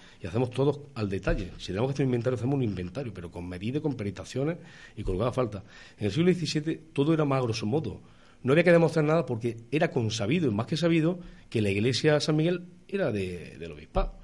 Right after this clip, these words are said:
y que el ayuntamiento fuera del pueblo y que las cosas sabidas ni siquiera se escu-, se escrituraban. Yo todavía tengo temas de locales de mi padre que no están escriturados su nombre, porque mi padre los compraba sobre un papel, y esto hace cuarenta, cincuenta años,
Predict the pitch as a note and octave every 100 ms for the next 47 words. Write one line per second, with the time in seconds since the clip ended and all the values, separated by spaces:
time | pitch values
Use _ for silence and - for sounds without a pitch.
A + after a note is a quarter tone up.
0 | - - A2 G2+ G2 G2 G2+ C3+ C3+ F#3
1 | - - D#3+ G#2+ G2 F#2 F#3 - - -
2 | - - G#2+ G#2+ - - G#2 - C3 E3+
3 | D#3+ E3+ E3+ F#3 D3 G#2+ B2 D#3 D#3 -
4 | G2+ - - G#2+ G2 B2 D#3 G#2+ C#3 F3+
5 | D3 C#3 C#3 D3 C3+ - - - - B2+
6 | D#3 C3+ G#2+ A2+ C#3 B2+ A2+ G#2+ C3+ C#3
7 | D#3+ - - - - - - - G2+ A2+
8 | F3 F3 G#2+ F2+ G2 F#2+ F#2+ C#3+ G#3+ F#2
9 | - - - F2 F2+ - D#3+ C#3 - F2+
10 | F2 D3+ D#3 - F2 F2+ G2 G2+ - F#3
11 | C4 - - - - - G2 - B2 A#2+
12 | D3 C3+ G#2+ G2 G2+ F2+ F#2+ F#2+ F3 C#3